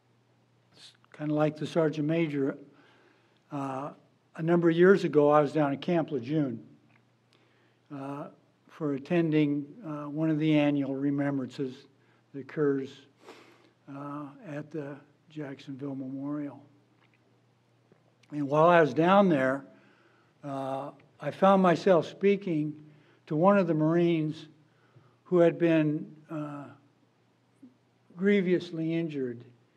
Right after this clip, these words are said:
in the bombing at the airport and had since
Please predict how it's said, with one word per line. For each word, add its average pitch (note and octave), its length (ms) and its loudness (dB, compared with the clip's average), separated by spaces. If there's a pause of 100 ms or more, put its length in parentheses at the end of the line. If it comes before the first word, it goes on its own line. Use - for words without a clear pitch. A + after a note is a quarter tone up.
(320)
in C#3+ 460 -6 (340)
the C3+ 280 -14 (320)
bombing D#3 420 -2
at C3+ 160 -6
the D3+ 100 -6
airport C3+ 560 -8 (680)
and C#3+ 160 -8
had C3 160 -10
since E3 420 -6